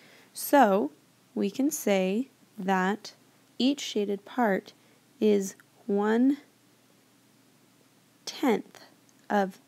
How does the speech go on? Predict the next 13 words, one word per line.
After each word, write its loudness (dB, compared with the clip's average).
the 2
next -4
larger -2
shaded -8
part. -14
Identify 4
and 0
describe -2
a -4
part 2
of -2
your 2
model 0